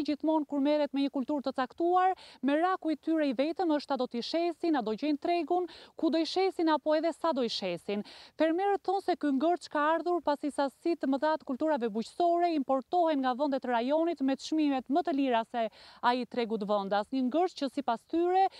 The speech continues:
duhet të zgjidhet sa më parë pasi po falimentojnë. Ë, duhet të kujtoj Nisida gjithashtu se në fushën e Maliqit, ë, mbillen rreth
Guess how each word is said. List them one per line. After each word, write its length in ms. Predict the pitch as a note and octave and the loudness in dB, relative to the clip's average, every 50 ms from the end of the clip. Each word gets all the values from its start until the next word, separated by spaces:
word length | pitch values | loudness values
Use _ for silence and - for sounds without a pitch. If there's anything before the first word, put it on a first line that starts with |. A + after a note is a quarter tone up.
| - - - | -16 -20 -16
duhet 460 | - G3+ D#4 E4 F4 F#4 F#4 F#4 D4 - | -4 0 2 2 4 4 2 0 0 0
të 120 | D#4 D4+ | -2 -2
zgjidhet 400 | A#3+ - - D4+ E4 D#4+ D#4+ - | -2 0 0 0 2 2 0 0
sa 140 | - D#4 D4 | 0 0 0
më 120 | C4 B3+ - | 0 0 -2
parë 380 | - D4+ D#4 E4+ F4 F4+ F4+ - - | -2 -2 0 2 2 2 0 -2 -2
pasi 420 | - D#4 E4 E4 - _ E4+ E4 | -2 0 0 0 -2 _ -4 -4
po 240 | - _ D4+ D#4 D#4+ | -2 _ 0 0 0
falimentojnë. 800 | - - D4 C4 C4 A#3 A3 A3 - G#3+ F#3+ E3+ E3 E3+ F3 F3+ - - - - - - | 2 0 -2 0 0 -2 -2 -2 -2 0 0 0 0 0 -4 -6 -10 -14 -20 -20 -20 -8
Ë, 160 | - B3+ C4+ C#4 | 0 0 0 2
duhet 240 | A3+ E4 F#4 G4 - | 2 0 0 0 0
të 60 | D#4+ | 0
kujtoj 240 | E4+ E4+ - F#4+ F#4 | -2 0 2 2 2
Nisida 360 | E4+ E4+ D#4+ - F4 D#4 F4 | 2 0 0 0 0 2 2
gjithashtu 440 | D#4+ - E4 - E4+ D4+ - F4+ F4+ | 2 0 -2 -2 -2 -2 -2 -2 -2
se 140 | - - E4+ | 0 0 0
në 100 | C#4+ D4+ | 0 0
fushën 400 | C#4 - F4+ F4+ - - F4 D#4 | 0 0 -2 -2 0 0 0 2
e 60 | D#4 D4+ | 2 2
Maliqit, 500 | C#4+ C#4 C#4+ C4+ C#4 E4+ D#4+ - E4+ - | 2 2 0 0 0 -2 -2 -4 -2 0
ë, 200 | D#4 C#4 C#4 C4+ | 2 2 2 2
mbillen 380 | B3 A#3+ D4+ E4+ E4 E4 D4 C#4+ | 0 0 0 0 2 2 2 2
rreth 220 | C#4+ D4 D#4 C#4+ | 2 0 0 -4